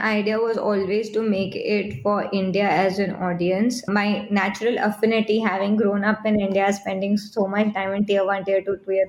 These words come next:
three cities, was India. And India, in my view, is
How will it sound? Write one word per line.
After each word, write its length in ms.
three 180
cities, 460
was 200
India. 300
And 260
India, 500
in 200
my 260
view, 320
is 340